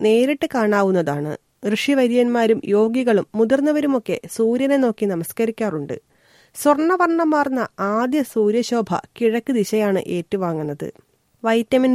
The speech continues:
ഡിയുടെ കലവറയാണ് പ്രഭാത സൂര്യകിരണങ്ങൾ. വീടിനുള്ളിലേക്ക് വീഴുന്ന സൂര്യകിരണങ്ങളിലൂടെ വീട് അണുവിമുക്തമാകുമെന്നാണ് പണ്ടുമുതലേയുള്ള വിശ്വാസം.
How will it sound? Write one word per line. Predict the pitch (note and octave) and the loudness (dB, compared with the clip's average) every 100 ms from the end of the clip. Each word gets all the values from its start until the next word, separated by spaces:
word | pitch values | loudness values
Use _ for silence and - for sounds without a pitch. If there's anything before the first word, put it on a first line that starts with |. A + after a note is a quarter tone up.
| A#3 | 2
ഡിയുടെ | A3+ B3 C#4 F#3+ - - | 0 0 0 -2 -4 -4
കലവറയാണ് | A3 A#3+ C#4+ C#4+ C4 G3+ F3+ | -2 0 0 2 2 0 -2
പ്രഭാത | - F#3 F#3+ G#3+ A#3+ | -6 -6 -4 -2 -2
സൂര്യകിരണങ്ങൾ. | - G#3+ G3 F#3+ E3 D#3 D#3 D#3 - _ _ _ _ - | -2 -2 -2 -2 -4 -4 -6 -10 -14 _ _ _ _ -2
വീടിനുള്ളിലേക്ക് | C#4+ D4+ E4 E4 E4 E4 D#4+ | 2 4 4 4 2 0 0
വീഴുന്ന | D4+ D4+ C#4+ C4+ A#3 - | 0 0 0 -2 -4 -6
സൂര്യകിരണങ്ങളിലൂടെ | G3+ G#3+ B3 B3+ C4 C4 B3+ A#3+ G#3 E3+ D#3 - | -4 -2 -2 -2 -2 0 0 2 2 0 -4 -6
വീട് | G#3+ B3+ C#4+ D4+ | -4 -2 0 -2
അണുവിമുക്തമാകുമെന്നാണ് | G#3+ A3 C#4+ D4+ D4 C4+ C#4+ C4 A#3 A3+ A3 A3 G#3 F#3 - | -2 -2 0 0 0 -2 -2 0 -2 0 0 0 0 -2 -6
പണ്ടുമുതലേയുള്ള | F#3 F#3 A3 B3+ B3 B3+ C4 G3+ F#3 | -4 -2 -2 -2 0 0 0 -2 -4
വിശ്വാസം. | D#3+ - D#3+ D3 - | -6 -6 -6 -6 -10